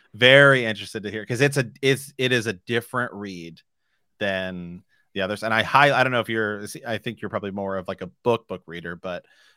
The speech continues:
the audiobook for that is next level. It is so amazing. It's actually, the entire thing is narrated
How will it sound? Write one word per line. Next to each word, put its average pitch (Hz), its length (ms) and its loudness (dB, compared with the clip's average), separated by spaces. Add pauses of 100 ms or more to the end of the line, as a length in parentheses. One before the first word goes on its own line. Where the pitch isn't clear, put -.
the 113 180 -8
audiobook 104 800 2 (400)
for 101 160 -8
that 80 480 -10 (220)
is 85 800 -12 (320)
next 101 460 -6
level. 85 340 -10
It 92 80 -12
is 87 140 -14
so 104 800 -2
amazing. 87 440 -14
It's 95 140 -8
actually, 113 320 -4
the 104 140 -10
entire 127 320 -2
thing 117 160 -12
is 98 120 -12
narrated 95 540 -8